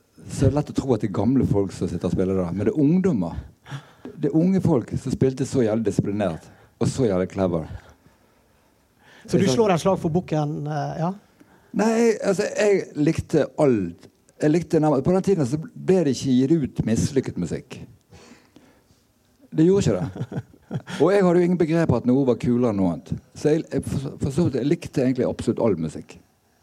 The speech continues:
Speaker 1: Enormt. Så lenge det, altså, musikk. Korps på syttende mai, og Elvis og Mahalia Jackson, og gammeldans, hva, norsk folkemusikk, alt. Jeg likte virkelig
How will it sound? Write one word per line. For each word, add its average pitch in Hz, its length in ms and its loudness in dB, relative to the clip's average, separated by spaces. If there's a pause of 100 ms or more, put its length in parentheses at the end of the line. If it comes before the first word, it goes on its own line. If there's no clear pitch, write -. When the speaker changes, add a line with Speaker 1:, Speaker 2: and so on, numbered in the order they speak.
(260)
Speaker 1:
Enormt. 120 360 0
Så - 100 -8
lenge 156 200 0
det, - 80 -8
altså, 139 180 -4
musikk. - 480 -4 (880)
Korps - 380 0
på - 100 -2
syttende 117 300 0
mai, 101 320 2
og 92 320 -2 (1300)
Elvis 107 540 2
og 98 100 0
Mahalia 107 340 0
Jackson, 107 520 -2
og 90 500 0 (3000)
gammeldans, 104 680 0 (1200)
hva, 147 240 -2 (240)
norsk 131 260 0
folkemusikk, 110 480 -2
alt. 131 240 0
Jeg 151 120 0
likte 147 340 -2
virkelig 117 320 0